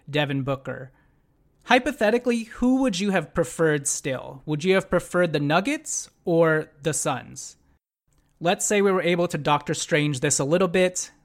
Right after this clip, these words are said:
The Suns had come out in Game seven, and all things are a little bit more equal with the Suns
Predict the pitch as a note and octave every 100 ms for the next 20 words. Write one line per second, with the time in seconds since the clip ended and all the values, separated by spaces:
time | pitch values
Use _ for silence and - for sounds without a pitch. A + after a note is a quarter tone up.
0 | - C3+ - E3 D#3 C#3+ C3+ D#3+ D3 D3+
1 | D3 C#3 C#3+ C#3 - D#3 D3+ D3+ D#3 -
2 | _ _ _ _ _ _ D#3+ D3+ C#3+ C#3+
3 | C3+ - _ _ _ _ _ _ - F#3
4 | G3 A3 G#3+ F#3 F3 G3 B3+ A#3+ G#3+ G3+
5 | F3+ E3+ - F3 E3 D3+ D3 D3+ D3 D3+
6 | - -